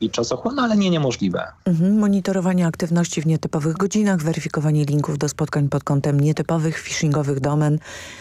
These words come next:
Speaker 2: Mm, jeśli podczas spotkania wystąpią problemy z dźwiękiem i rozmówca proponuje aktualizację lub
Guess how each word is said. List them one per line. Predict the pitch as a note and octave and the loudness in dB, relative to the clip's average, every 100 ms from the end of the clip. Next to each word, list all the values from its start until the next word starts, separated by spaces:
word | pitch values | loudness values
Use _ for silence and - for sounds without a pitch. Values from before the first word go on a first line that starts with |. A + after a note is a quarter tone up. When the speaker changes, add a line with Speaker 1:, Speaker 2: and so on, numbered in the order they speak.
| - - | -20 -4
Speaker 2:
Mm, | F3 E3 E3+ | 0 0 0
jeśli | F#3 - - | -2 -2 -4
podczas | - A#3 G#3+ G3 | -2 -2 -2 -2
spotkania | - F3+ D#3 C#3 | -4 -4 0 0
wystąpią | C3+ - G3+ A3+ F#3+ | -2 -2 -2 0 0
problemy | F3+ E3+ G3 F3+ | 0 0 2 0
z | |
dźwiękiem | D#3+ D3 D3+ B2 - B2 | 0 0 0 0 -2 -4
i | D3 | -2
rozmówca | C#3+ C#3 F3 G#3 A3+ | -2 0 0 0 -4
proponuje | F#3 F3 E3 E3 G3+ - | -4 -2 2 2 2 0
aktualizację | F3 - D3+ C#3+ C#3 E3+ F3+ | -4 -2 0 0 0 -2 -2
lub | D#3 C#3+ | -2 -4